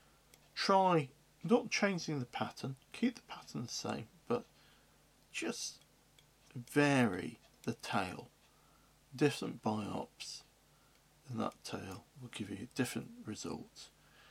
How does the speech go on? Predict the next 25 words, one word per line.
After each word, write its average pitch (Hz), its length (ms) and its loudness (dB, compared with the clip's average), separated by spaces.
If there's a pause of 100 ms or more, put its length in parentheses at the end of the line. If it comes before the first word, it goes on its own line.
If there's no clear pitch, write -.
(720)
They 117 140 0
get - 160 -4 (120)
locked 123 460 4
into 113 200 -2
the - 120 -6
pattern, 101 760 -6 (160)
the, 110 80 -8
the, - 60 -10 (520)
the 113 120 2
actual - 340 -4
shape - 560 0
of - 140 -8
it. - 180 -6 (1400)
But - 160 6
you 127 120 8
can 220 240 2 (300)
bring 190 200 2
a 151 40 2
slight 147 460 2
change. 110 720 2 (720)
So 123 180 2
you, 113 300 4
you 123 160 4
put - 240 -2
in 107 280 0